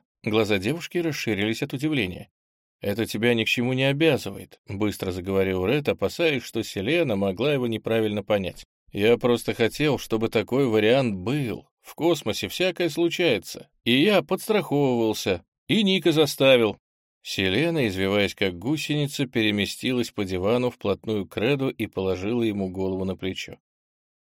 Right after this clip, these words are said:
«Я тоже сейчас придумала, как подстраховаться», — внезапно самодовольно произнесла она. «Поклянись моей жизнью, что больше не будешь без меня решать вопросы, касающиеся непосредственно моей судьбы».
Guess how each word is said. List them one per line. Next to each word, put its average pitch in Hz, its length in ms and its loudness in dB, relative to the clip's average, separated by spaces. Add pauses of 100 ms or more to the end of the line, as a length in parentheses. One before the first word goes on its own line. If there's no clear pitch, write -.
(220)
«Я 220 220 0
тоже 214 320 -2
сейчас 120 400 0
придумала, 135 580 0
как 196 240 -6
подстраховаться», — 160 920 -2 (320)
внезапно 101 580 -2
самодовольно 98 580 0
произнесла 98 640 -4
она. 92 200 -6 (440)
«Поклянись 165 640 0
моей 123 320 2
жизнью, 117 460 -2
что - 180 -2
больше 156 320 0
не 160 200 4
будешь 104 540 -6
без 101 260 -2
меня 113 320 0
решать 110 380 -4
вопросы, 110 440 -2
касающиеся 120 760 -2
непосредственно 120 960 0
моей 165 600 0
судьбы». 95 540 -6